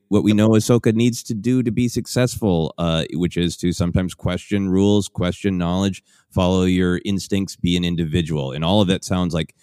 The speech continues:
fist pumping and good. But you can also look at it as that's what Argaius is telling himself he's doing.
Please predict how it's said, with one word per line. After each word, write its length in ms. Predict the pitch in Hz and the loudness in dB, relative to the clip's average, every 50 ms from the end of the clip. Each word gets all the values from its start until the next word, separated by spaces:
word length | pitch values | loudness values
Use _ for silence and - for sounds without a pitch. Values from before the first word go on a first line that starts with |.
| _ _ _ _ | _ _ _ _
fist 240 | - 101 92 - - | 0 0 0 0 -2
pumping 300 | - 95 85 - 90 85 | -4 -4 -2 -2 -4 -4
and 140 | 85 82 76 | -4 -4 0
good. 360 | 113 131 123 90 80 73 69 _ _ _ _ _ _ _ _ _ _ | 2 4 4 4 2 0 -4 _ _ _ _ _ _ _ _ _ _
But 180 | - 147 143 - - - | 2 2 2 0 -2 -4
you 140 | 127 120 104 | -2 -2 0
can 140 | - 127 117 | 0 2 2
also 180 | 113 110 113 | 2 2 2
look 140 | 113 104 - | 0 2 2
at 60 | 101 92 | 2 2
it 80 | 90 | 2
as 140 | 90 80 - | 2 0 0
that's 420 | - 104 107 127 127 - - - - _ _ _ _ _ - | 0 0 0 0 -2 -4 -10 -14 -18 _ _ _ _ _ -2
what 220 | 110 107 - - - | -2 -2 -2 -2 -2
Argaius 580 | 92 92 82 82 90 92 107 110 104 98 - | -4 -4 -2 -2 0 0 2 2 0 0 -2
is 120 | 85 73 - | -4 -6 -6
telling 420 | - - - 147 165 202 220 196 | -8 -6 -4 -2 -2 0 2 2
himself 480 | 156 135 101 92 - - 90 82 76 - | 2 2 2 0 0 -2 -2 -2 -2 -4
he's 360 | - - 208 254 269 214 139 90 | -4 -2 -2 -2 -2 -2 -2 -4
doing. 480 | 78 78 67 64 64 76 110 143 147 | -6 -6 -8 -6 -4 0 0 0 0